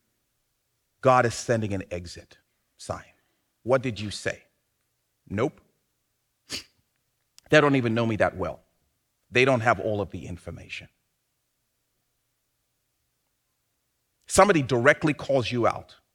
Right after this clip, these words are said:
about something that you're doing. "Nope.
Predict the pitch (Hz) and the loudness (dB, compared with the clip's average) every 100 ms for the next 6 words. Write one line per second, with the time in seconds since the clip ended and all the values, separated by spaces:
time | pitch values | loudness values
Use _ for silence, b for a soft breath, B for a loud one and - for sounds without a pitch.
0 | _ _ _ _ - 110 104 - 151 131 | _ _ _ _ -4 0 0 0 -2 -2
1 | 123 117 - 107 95 107 92 90 - _ | 0 0 0 -2 -6 -6 -8 -8 -18 _
2 | 90 95 131 | -8 -4 -4